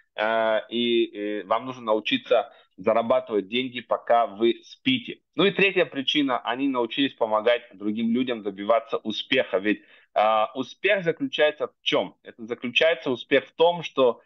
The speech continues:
э, благодаря вам вы помогаете большому количеству, э, людей решать свои жизненные проблемы, вопросы и добиваться успеха. Чем больше вы поможете други-, другим людям добиться успеха,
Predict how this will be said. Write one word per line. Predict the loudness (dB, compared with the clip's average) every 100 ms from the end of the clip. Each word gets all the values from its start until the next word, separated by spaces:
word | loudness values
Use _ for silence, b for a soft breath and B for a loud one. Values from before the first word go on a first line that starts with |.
| b b
э, | 0 4 6 4 2
благодаря | 0 -2 0 0 0 0
вам | 0 -2 -2
вы | -10
помогаете | -14 -12 -2 2 2 0 -8
большому | -2 0 0 0 -2 -2
количеству, | -2 2 2 0 -6 -10 -12 -2
э, | 2
людей | 4 4 2 -2 -2 -6 _ _ -8
решать | -4 0 0 -2
свои | -2 0
жизненные | 2 0 -2 -4 -2
проблемы, | 0 0 -2 2 0 0 -2
вопросы | -2 -2 -2 -2 -4 -12 _ _ _ _
и | 0 2 2
добиваться | 2 0 0 0 -2 -6
успеха. | -6 -10 -2 -2 -2
Чем | -2 2 2
больше | 2 2 0
вы | -4
поможете | -4 -4 -2 -6 -8
други-, | -2 2 2 0 _ -20 -6
другим | 0 2 6 6 8
людям | 6 6 2 0
добиться | -2 -2 -4 -6
успеха, | -6 -2 -2 0 -2 -4